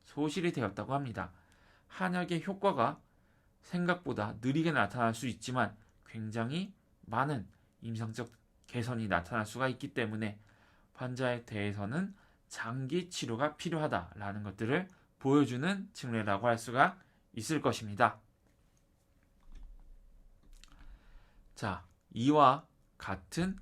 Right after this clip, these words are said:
환자의 증상, 환자의 병력, 환자의 임상적인 문제들을 살펴보면 병력에서 간병에 의한 스트레스의 증가가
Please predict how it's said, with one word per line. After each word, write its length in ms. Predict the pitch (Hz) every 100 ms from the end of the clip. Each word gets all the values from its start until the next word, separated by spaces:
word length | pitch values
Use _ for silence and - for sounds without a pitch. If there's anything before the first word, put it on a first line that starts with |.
| - -
환자의 680 | - 127 123 113 95 95 113 _ _ _ _ -
증상, 420 | 120 107 101 87 - - -
환자의 680 | - 104 101 104 101 143 185 - _ _ - -
병력, 420 | - 110 110 98 - - - _ _ _
환자의 640 | - 110 107 104 90 92 135 _ _ _ _ _ _ _ _
임상적인 800 | 110 104 113 107 104 98 165 185 - _ _
문제들을 680 | - 117 117 104 95 104 95 - _
살펴보면 720 | - 117 123 110 107 101 110 - _ _ _ _ _ _
병력에서 800 | - 107 120 135 101 95 95 - -
간병에 600 | - 101 107 113 117 -
의한 360 | 127 135 98 85
스트레스의 540 | - - 110 - 98
증가가 640 | - 123 120 110 95 127